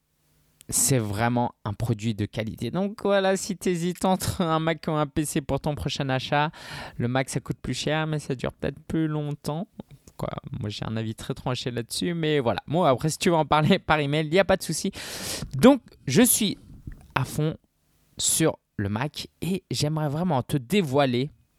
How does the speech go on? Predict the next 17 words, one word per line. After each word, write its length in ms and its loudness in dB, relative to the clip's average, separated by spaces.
aujourd'hui 580 4
mon 280 4
artillerie. 680 2
Je 160 -2
vais 80 6
te 180 -6
montrer 400 0
plus 180 4
d'une 300 0
quarantaine 580 4
d'outils 480 0
que 100 4
j'utilise 680 0
qui 280 0
aident 240 2
mon 200 4
business. 560 -4